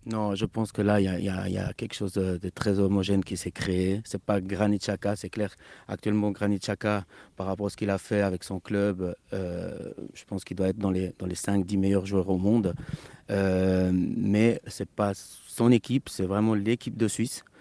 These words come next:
C'est toute une nation. Euh, c'est, c'est, c'est vraiment, c'est très, comme je vous ai dit, c'est très homogène.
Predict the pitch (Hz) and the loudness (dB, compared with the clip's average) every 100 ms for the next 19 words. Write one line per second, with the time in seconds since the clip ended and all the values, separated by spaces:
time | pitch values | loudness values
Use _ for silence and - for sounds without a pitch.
0 | - - - - 95 92 - _ 135 123 | -20 -20 -14 -6 -4 -4 -6 _ -6 2
1 | 123 120 113 - 117 139 156 - 101 95 | 4 4 2 2 2 2 -4 -2 0 0
2 | 107 110 - - - - - - 107 101 | -2 -4 -8 -12 -16 -20 -20 -8 -6 -6
3 | - 104 98 107 - 104 113 117 113 _ | -6 -6 -4 -8 -8 0 2 2 0 _
4 | - - - - 120 120 110 117 120 113 | -10 -8 -6 2 4 6 4 2 0 0
5 | 110 107 117 107 107 - 113 113 104 98 | 0 2 0 -2 -6 0 4 6 6 6
6 | 104 113 | 4 4